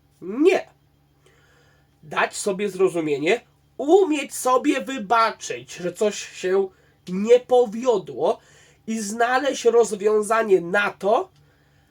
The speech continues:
aby w kolejnym miesiącu to wszystko wyszło jak najlepiej.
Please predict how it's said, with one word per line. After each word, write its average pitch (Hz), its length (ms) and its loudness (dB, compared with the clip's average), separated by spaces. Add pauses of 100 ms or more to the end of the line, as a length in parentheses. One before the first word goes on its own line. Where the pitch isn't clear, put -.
(260)
aby 185 560 2 (160)
w - 100 -20
kolejnym 240 500 -4
miesiącu - 680 -4 (440)
to 233 100 -6
wszystko - 380 -10
wyszło 151 440 -10 (540)
jak 147 200 -12
najlepiej. 220 600 -2